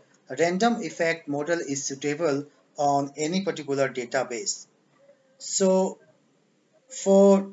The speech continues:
that, I go to model, select this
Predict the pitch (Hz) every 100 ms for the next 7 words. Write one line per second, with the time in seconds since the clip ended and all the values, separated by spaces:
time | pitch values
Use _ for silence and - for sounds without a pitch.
0 | - 147 214 208 - - 160 185 156 156
1 | 156 214 226 202 - - 135 160 220 233
2 | 233 226 226 226 - _ _ _ _ -
3 | - 196 220 - 165 196 185 -